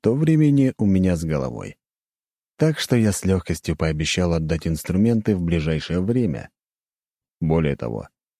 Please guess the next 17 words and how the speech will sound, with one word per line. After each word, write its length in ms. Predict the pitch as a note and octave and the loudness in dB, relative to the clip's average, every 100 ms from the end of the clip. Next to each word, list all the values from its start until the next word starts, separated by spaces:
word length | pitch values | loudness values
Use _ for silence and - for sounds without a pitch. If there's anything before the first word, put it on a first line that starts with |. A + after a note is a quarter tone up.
| _ _ _ | _ _ _
она 280 | D#2+ A2 | 0 2
даже 260 | C3 C#3+ C3 | 2 2 2
не 120 | B2+ | 2
стала 300 | A#2 - A2 | 0 0 2
меня 280 | G2+ F#2 F2+ | 2 2 2
расспрашивать, 600 | F2 - F2+ E2+ F2 E2+ | 0 -2 -2 -2 0 -2
зачем 580 | D#2+ D#2+ - A2+ C#3 C#3 | -2 -4 -2 0 2 2
они 200 | B2 A#2 | 2 2
мне 240 | G2+ F#2 | 2 0
понадобились, 720 | E2+ C#2+ C2 G1+ G1+ - - - _ _ _ _ _ _ | -2 -6 -6 -10 -12 -14 -16 -20 _ _ _ _ _ _
что 220 | - - | -12 -2
для 160 | D#3+ C#3 | 2 4
неё 260 | B2+ A#2 G#2+ | 4 4 4
было 220 | F#2+ F2 | 2 0
совсем 500 | E2 D#2 - A2 E2 | -2 -6 0 0 0
уж 140 | C2+ | -2
странно. 600 | - - G2 B1+ G1+ - | -8 -4 -4 -4 -8 -16